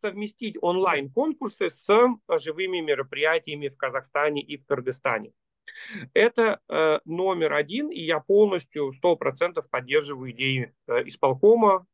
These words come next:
э, значит, э, экспертного совета, который озвучил Михаил, о проведении вот этих двух конкурсов, включением конкурса гимна в «Поющий Орфей». Потому что, в принципе, это, ну, это то же самое. Значит,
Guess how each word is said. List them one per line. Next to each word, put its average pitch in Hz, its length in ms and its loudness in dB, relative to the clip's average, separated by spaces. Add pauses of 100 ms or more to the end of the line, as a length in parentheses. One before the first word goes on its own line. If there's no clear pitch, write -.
э, 143 160 0
значит, 135 500 -4
э, 127 260 2
экспертного 123 520 -2
совета, 147 520 2
который 127 280 0
озвучил 127 320 -4
Михаил, 165 520 2 (360)
о 190 160 6
проведении 147 640 0
вот 131 160 -2
этих 131 240 -8
двух 143 300 -6
конкурсов, 214 520 2
включением 139 680 -2 (420)
конкурса 151 480 -2
гимна 151 640 -2 (260)
в 139 560 2 (140)
«Поющий 139 400 -6
Орфей». 117 400 -8 (180)
Потому - 100 -20
что, - 100 -6
в - 40 -12
принципе, 139 340 0
это, 185 200 -8 (400)
ну, 160 80 6
это 147 120 4
то 131 120 2
же 131 80 -10
самое. 110 440 -4
Значит, - 360 -14